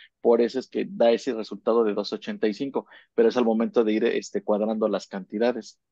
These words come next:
Quiero imaginar que en algún momento, este, los abuelos pudieron trabajar esa parte, porque incluso también, por ejemplo, en algunos cálculos que han hecho, este, por ejemplo, César y eso, ven que agregan un elemento para poder encontrar el punto medio y poder tener la misma distancia a la derecha que a la izquierda.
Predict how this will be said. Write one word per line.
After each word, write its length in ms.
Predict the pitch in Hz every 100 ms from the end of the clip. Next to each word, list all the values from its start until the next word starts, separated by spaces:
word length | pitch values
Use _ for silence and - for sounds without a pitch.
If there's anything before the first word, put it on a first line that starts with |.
| _ _ _ _ -
Quiero 200 | 143 202
imaginar 460 | 202 123 127 143
que 80 | -
en 80 | 151
algún 240 | 117 135
momento, 460 | 143 139 135 - 143
este, 260 | 104 - 107
los 180 | 104
abuelos 320 | 110 117 135 -
pudieron 540 | 104 107 120 127 104
trabajar 440 | 95 95 - 113
esa 200 | 113 98
parte, 420 | - 135 147 110 - _ _ _ -
porque 240 | 123 -
incluso 320 | 120 120 123 131
también, 240 | 117 120
por 100 | 131
ejemplo, 240 | 117 117
en 80 | 123
algunos 360 | 110 117 123 -
cálculos 540 | 120 117 131 131 -
que 120 | -
han 120 | 104 117
hecho, 260 | - 123
este, 540 | 107 - _ 101 101 101
por 220 | - 107
ejemplo, 300 | 113 117 117
César 340 | 117 120 120
y 80 | 117
eso, 260 | 117 214 _ _ - - -
ven 140 | 120 113
que 80 |
agregan 280 | 120 120 120
un 140 | 120 123
elemento 460 | 123 123 107 127
para 200 | 104 98
poder 280 | - 104 110
encontrar 500 | 117 107 104 107 110
el 140 | 104
punto 340 | - 113 107 131
medio 320 | 139 131 156
y 40 |
poder 280 | - 104 104
tener 260 | - 107 107
la 80 | 101
misma 260 | 107 104 113
distancia 420 | 104 113 107 107
a 40 |
la 80 | 110
derecha 320 | 110 107 127
que 100 | -
a 40 | 95
la 40 |
izquierda. 400 | - 135 127